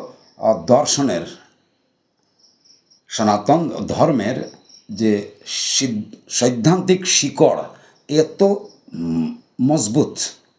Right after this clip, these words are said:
এত শক্ত, এত গভীরে যে যুক্তি, তর্ক এবং বিচারের দ্বারা সনাতন ধর্মকে ধ্বংস করা সম্ভব নয়। যে, আহ, ইসলামিক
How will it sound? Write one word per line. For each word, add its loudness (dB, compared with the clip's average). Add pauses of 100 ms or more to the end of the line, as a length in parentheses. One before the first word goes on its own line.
(340)
এত -4
শক্ত, 0 (200)
এত 2
গভীরে 2 (440)
যে 2 (580)
যুক্তি, 2
তর্ক 2
এবং 0
বিচারের 0
দ্বারা 0 (680)
সনাতন 0
ধর্মকে -2 (300)
ধ্বংস -2
করা -2
সম্ভব -10
নয়। -14 (1300)
যে, 0 (340)
আহ, 0
ইসলামিক 0